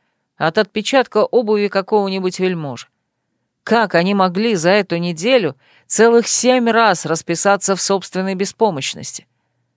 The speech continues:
Начальник дворцовой стражи едва не сплюнул, но вовремя опомнился. Владыка Эолара близко, его глаза и уши, духи леса наверняка обо всём доложат. Так что следовало проявлять сдержанность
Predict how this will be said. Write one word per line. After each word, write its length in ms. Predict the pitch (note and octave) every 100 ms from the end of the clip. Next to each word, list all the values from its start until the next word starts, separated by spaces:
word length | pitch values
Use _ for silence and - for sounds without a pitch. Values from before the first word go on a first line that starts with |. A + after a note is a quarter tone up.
| _ _ _ _ _ _ _ -
Начальник 600 | D#3+ F3 - C4+ A#3 G3+
дворцовой 500 | G#3 G#3 B3+ A#3 A3
стражи 420 | - A#3 A3 G#3
едва 280 | G3+ G3+ G#3
не 100 | G3
сплюнул, 560 | - A3+ B3+ A#3 A3
но 140 | G3 F3
вовремя 460 | G#3 G3+ G3+ G3
опомнился. 640 | F#3+ G#3 E3+ G2+ A#2 - - _ _ _ _ _ _
Владыка 640 | D#3 D#3+ F#3 F#3+ B3+ -
Эолара 640 | A3+ A3+ A3 G#3+ A#3 G#3+ D3+
близко, 520 | C#3+ C#3+ B2+ - A#2
его 420 | A#2 C3 C3+ G3
глаза 480 | F3+ E3+ E3+ F3+ F#3
и 80 | F3
уши, 420 | F3 G3 - F#3
духи 440 | D#3+ F3+ F#3+ -
леса 480 | D#3+ F3+ G3 - F3+ - _ _ _ -
наверняка 800 | F3 F#3+ F#3 F3 F3+ - A3 G#3+
обо 180 | F#3+ F3+
всём 340 | - G3 F3+
доложат. 560 | E3+ F3 F#3 C3+ A#2+ _ _ _ _ _ _ _ _ _
Так 180 | E3+ F#3
что 200 | - A3+
следовало 600 | - F#3+ F#3+ G3+ G#3 G#3+
проявлять 520 | F#3+ F3+ D#3 E3+ E3
сдержанность 800 | D#3 C#3+ D3 C#3+ D#3+ G3 -